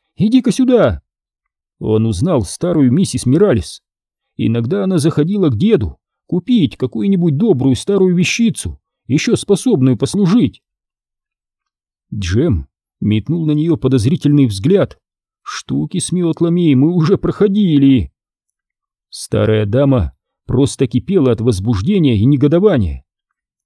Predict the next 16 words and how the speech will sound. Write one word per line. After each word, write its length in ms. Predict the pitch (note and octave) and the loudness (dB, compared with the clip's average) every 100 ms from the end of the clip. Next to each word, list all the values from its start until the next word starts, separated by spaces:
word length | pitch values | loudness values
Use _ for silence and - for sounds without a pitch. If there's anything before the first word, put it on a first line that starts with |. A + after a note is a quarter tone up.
| _ | _
"Нужно 340 | G#2 G3 D#3 | -2 0 0
предупредить 600 | A3 A3 G#3+ A3+ A3+ A#3 | 2 2 2 2 2 2
полицию! 600 | A3+ B3 G3 - E3 G#2 - _ _ | 2 2 2 2 2 0 -6 _ _
Беги 300 | A#2 F#3+ G#3 | -4 0 2
за 120 | G#3+ | 2
шерифом 420 | A#3+ A3 A#3+ G#3+ A#3+ | 0 0 0 2 2
Уилкоксом! 680 | B3+ G#3 D#3+ - D3+ E2+ - _ _ | 4 2 0 0 -2 -2 -8 _ _
Поторопись, 600 | E3 G#3 G3+ G#3+ A#3 - | -2 2 2 2 0 2
мальчик 340 | A3+ - F#3 | 0 0 0
мой, 160 | G3 E3+ | 0 0
слышишь? 520 | - C4 F3+ C#3 - _ _ _ | 2 0 0 -2 -4 _ _ _
Позор, 560 | - G#3+ D#3 A3 F3+ C#3+ | -4 -4 0 2 2 2
какой 300 | G#3+ C4 A#3 | 0 0 0
позор!" 600 | C4+ G#3 C4+ F#3+ C3 - _ _ _ _ _ _ _ | 0 0 2 4 2 -2 _ _ _ _ _ _ _
Слово 600 | - - G#2 A2 A2+ A2+ | -18 -8 -2 0 0 0
"полиция" 760 | G2+ G#2+ A2+ G3 - G#2+ F#2 - | 0 -2 0 -2 -2 -4 -4 -10